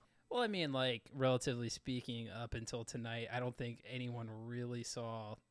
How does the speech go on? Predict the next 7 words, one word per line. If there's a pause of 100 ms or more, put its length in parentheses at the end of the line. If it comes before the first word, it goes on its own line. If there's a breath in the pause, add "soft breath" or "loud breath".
(140)
Hillary
coming
out
so
strongly (160)
against,
uh,